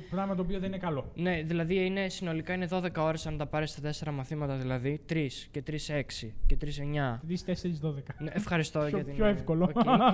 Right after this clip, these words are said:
Speaker 2: Ε, είναι δώδεκα ώρες, δηλαδή, και κρίνεις από αυτές τις δώδεκα ώρες αν μπεις στον, στο πανεπιστήμιο ή όχι.
Speaker 1: Ε, μα
Speaker 2: Είναι
Speaker 1: όχι.
Speaker 2: λίγο άδικο.
Speaker 1: Και αυτό είναι άδικο, ναι.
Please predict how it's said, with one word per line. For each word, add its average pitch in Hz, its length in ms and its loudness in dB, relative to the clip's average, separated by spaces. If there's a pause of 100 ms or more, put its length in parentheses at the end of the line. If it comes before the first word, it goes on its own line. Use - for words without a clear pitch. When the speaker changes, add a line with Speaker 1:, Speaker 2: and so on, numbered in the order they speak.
(640)
Speaker 2:
Ε, 170 600 2 (340)
είναι 262 320 -6
δώδεκα 247 400 -2
ώρες, 214 200 0
δηλαδή, 175 240 -2
και 190 160 -4
κρίνεις 214 360 -2
από 180 140 -4
αυτές 208 180 -2
τις 190 80 -2
δώδεκα 185 320 0
ώρες 208 200 0
αν 202 160 -2
μπεις 180 160 -2
στον, 180 400 -6 (100)
στο - 220 -6
πανεπιστήμιο 151 640 -4
ή 202 100 0
όχι. 165 360 -2
Speaker 1:
Ε, - 20 4
μα 208 120 4
Speaker 2:
Είναι 262 80 8
Speaker 1:
όχι. 254 100 6
Speaker 2:
λίγο 254 180 0 (240)
άδικο. 202 320 -2
Speaker 1:
Και 220 100 4
αυτό 269 280 8
είναι 240 200 8
άδικο, 160 240 2
ναι. 226 260 4